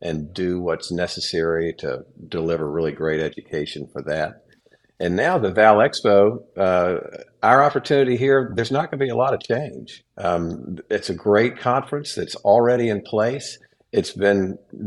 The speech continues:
considered one of the leading, absolutely the leading conference in terms of size.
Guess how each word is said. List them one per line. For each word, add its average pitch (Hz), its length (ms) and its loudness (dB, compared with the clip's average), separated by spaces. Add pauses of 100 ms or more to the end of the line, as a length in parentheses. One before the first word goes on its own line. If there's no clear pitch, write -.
(180)
considered 107 720 -2
one 95 200 -2
of 110 100 -6
the 113 80 -2
leading, 110 400 0 (180)
absolutely 117 420 0
the 95 80 0
leading 120 320 2
conference 110 640 -4
in 95 200 -2
terms 113 360 -2
of 90 140 -6
size. 120 680 -2